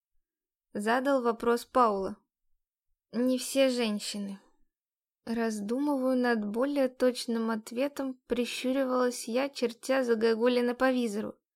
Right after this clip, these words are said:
Паула улыбнулся и покачал головой, А я оглянулась, и наши глаза встретились.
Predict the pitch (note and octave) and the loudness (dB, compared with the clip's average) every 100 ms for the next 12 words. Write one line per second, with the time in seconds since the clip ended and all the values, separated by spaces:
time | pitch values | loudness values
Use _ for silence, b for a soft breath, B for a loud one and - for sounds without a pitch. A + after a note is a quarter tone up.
0 | _ _ _ _ _ _ _ _ _ _ | _ _ _ _ _ _ _ _ _ _
1 | _ _ B3+ C4 B3 A#3+ A#3 A3+ A3 G#3+ | _ _ 2 4 4 4 4 4 2 0
2 | A3 D#4+ E4 B3 A#3 G#3+ A3 A3 C4+ B3 | 0 0 -2 -4 -4 -4 -4 2 2 4
3 | C#4+ D4 A#3+ G3+ G3 _ _ _ _ _ | 4 4 2 -2 -2 _ _ _ _ _
4 | A#3 A#3+ A#3+ A#3 A#3 A#3 A3+ D4 C#4+ B3+ | 0 2 4 2 2 2 2 2 0 -2
5 | B3 A#3+ B3 B3 A3+ A#3+ A#3+ A#3+ A#3 - | -2 0 2 0 2 2 4 0 0 0
6 | A#3 A3 G3+ A3+ - | 0 0 -6 -6 -10